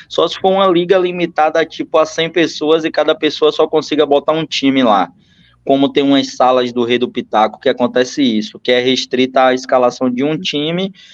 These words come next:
Então, ali você acaba tentando um, escalar o melhor time possível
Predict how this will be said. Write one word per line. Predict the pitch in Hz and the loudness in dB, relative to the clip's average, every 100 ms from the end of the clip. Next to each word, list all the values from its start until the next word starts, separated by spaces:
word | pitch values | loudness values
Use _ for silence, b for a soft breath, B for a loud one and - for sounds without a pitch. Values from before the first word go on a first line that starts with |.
| B B _ | B B _
Então, | - 131 160 185 214 214 _ _ _ _ _ _ | -4 -2 0 0 -2 -6 _ _ _ _ _ _
ali | 170 160 | 0 2
você | 175 185 - | 2 0 0
acaba | 170 160 160 160 | 0 2 0 0
tentando | 160 139 151 147 | -2 -2 -2 0
um, | 143 127 - | -2 -6 -6
escalar | 143 - 156 143 143 | -8 0 2 4 4
o | |
melhor | 143 143 165 | 2 2 0
time | - 156 156 | -2 -2 -2
possível | 156 160 175 175 - 151 170 202 220 | -4 0 0 0 -6 -4 0 2 0